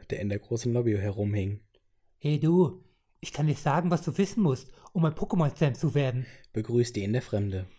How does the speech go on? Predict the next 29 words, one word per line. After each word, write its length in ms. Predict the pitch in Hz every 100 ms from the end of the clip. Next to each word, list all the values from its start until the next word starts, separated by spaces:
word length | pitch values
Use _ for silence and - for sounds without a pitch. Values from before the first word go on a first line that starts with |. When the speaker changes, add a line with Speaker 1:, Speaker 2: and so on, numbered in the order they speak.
| - - _ _
Speaker 2:
"Ich 120 | -
bin 140 | 202
ke-, 260 | 190 208 240 - _
ich 100 | -
bin 100 | -
zwar 200 | 175 190
kein 180 | 180 156
Trainer, 520 | - 185 180 160 214 - -
aber 100 | 117
ich 100 | 127
kann 140 | 196
dir 80 | 165
sagen, 340 | 139 147 190 175
wie 40 |
du 100 | 156
gewinnst", 560 | 185 147 170 160 - - _ _
Speaker 1:
fügte 340 | _ - 120 120
er 100 | 107
hinzu. 420 | 120 123 117 107 - _ _ - - _ _ -
Ash 240 | 110 135
war 100 | 123
schnell 240 | 120 117 110
bereit, 400 | 110 104 113 -
sich 240 | 123 117
die 160 | - 113
Tipps 300 | - - -
des 240 | 123 -
Fremden 400 | - 113 113 127
anzuhören. 640 | 117 123 - 98 98 92